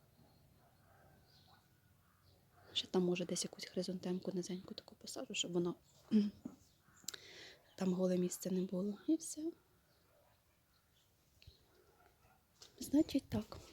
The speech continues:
мені сподобалось, як вийшло. От. А цибуля і чесник, це взагалі, ви подивіться. Ну що це він?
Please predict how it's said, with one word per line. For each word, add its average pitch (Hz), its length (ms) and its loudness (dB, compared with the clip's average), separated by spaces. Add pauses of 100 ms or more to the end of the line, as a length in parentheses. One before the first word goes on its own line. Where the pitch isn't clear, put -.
(120)
мені 262 200 12
сподобалось, 208 760 4 (1040)
як 226 200 2
вийшло. 208 520 6 (2250)
От. - 400 -4 (640)
А 214 40 4
цибуля 269 520 6
і 240 60 6
чесник, 233 460 8 (100)
це 240 100 10
взагалі, 208 600 2
ви 226 60 -4
подивіться. 202 680 -4 (2000)
Ну 226 80 0
що - 180 2
це 202 180 2
він? 202 160 4